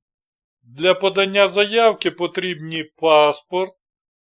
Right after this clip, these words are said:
та ідентифікаційний код, і сама заява про намір отримати базову соціальну допомогу. Доходи та майновий стан перевіряються автоматично,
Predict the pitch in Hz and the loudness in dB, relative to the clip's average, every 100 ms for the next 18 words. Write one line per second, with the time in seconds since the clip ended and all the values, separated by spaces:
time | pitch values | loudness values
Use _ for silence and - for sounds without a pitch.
0 | _ - 175 165 - _ 151 160 151 160 | _ 2 4 4 0 _ -8 -6 -4 -4
1 | 156 160 175 151 151 - 170 147 151 151 | -4 -8 -8 -14 -12 -8 -6 -6 -10 -8
2 | 240 247 233 202 - 208 202 202 180 175 | -2 -2 -4 -10 -4 -2 2 2 0 0
3 | 190 202 180 - 151 147 170 170 160 123 | 2 2 0 -2 -4 -2 -2 -2 -6 -6
4 | - 147 156 143 139 113 127 135 135 123 | -8 -8 -6 -8 -8 -4 0 0 -4 -12
5 | - 107 - 120 120 117 113 113 107 95 | -12 -16 -10 -8 -8 -10 -14 -14 -16 -16
6 | 85 78 - _ _ _ _ - 117 165 | -18 -18 -20 _ _ _ _ -20 -6 -2
7 | 165 - 208 262 247 147 127 - 156 156 | -2 -2 -2 2 2 0 -6 -2 -2 0
8 | 165 160 170 160 165 156 - - 123 98 | -4 -4 -4 -2 -2 -2 -4 0 0 0
9 | - _ _ _ _ 190 220 226 233 226 | -4 _ _ _ _ -4 -2 0 4 4
10 | 214 208 208 202 190 196 180 175 143 117 | 4 2 2 2 0 -4 -2 -4 -4 -6
11 | - 110 | -8 -14